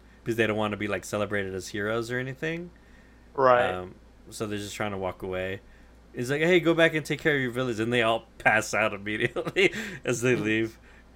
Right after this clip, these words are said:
Speaker 1: And it's like, "Oh, fuck." And they just all fall over.
Speaker 2: Mm.
Speaker 1: Even fucking Chopper <laughs> just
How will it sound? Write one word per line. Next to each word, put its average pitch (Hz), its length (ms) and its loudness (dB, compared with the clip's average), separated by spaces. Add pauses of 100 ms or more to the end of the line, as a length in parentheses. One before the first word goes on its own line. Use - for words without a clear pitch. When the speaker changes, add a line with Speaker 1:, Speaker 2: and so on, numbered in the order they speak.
Speaker 1:
And 113 120 -4
it's 107 140 -6
like, 120 140 4
"Oh, 143 180 6
fuck." - 680 4 (240)
And 113 120 -6
they 117 200 0
just - 180 -8
all 117 100 4
fall 120 300 2
over. 113 440 0 (200)
Speaker 2:
Mm. 107 200 -14 (360)
Speaker 1:
Even 123 240 2
fucking 120 560 -2
Chopper 120 360 6
<laughs> - 60 2 (100)
just - 360 -4